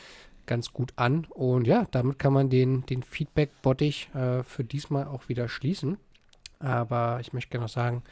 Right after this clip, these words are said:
Felix erinnert mich heute in seiner Stimmung so ein bisschen an, an Piccolo bei Dragon Ball. Würde jetzt nicht jeder kennen, aber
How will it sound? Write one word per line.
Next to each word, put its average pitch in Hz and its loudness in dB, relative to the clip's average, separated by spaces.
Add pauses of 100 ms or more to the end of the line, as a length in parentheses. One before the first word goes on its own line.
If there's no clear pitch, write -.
(320)
Felix 123 2
erinnert 123 -2
mich 117 -2
heute 127 4
in 123 0
seiner 117 0
Stimmung 143 2
so 135 4
ein 131 2
bisschen 135 0
an, 120 -4 (440)
an 120 0
Piccolo 170 6 (380)
bei 123 6
Dragon 117 6
Ball. 107 0 (220)
Würde 131 4
jetzt 117 4
nicht 135 4
jeder 135 8
kennen, 139 4
aber 123 4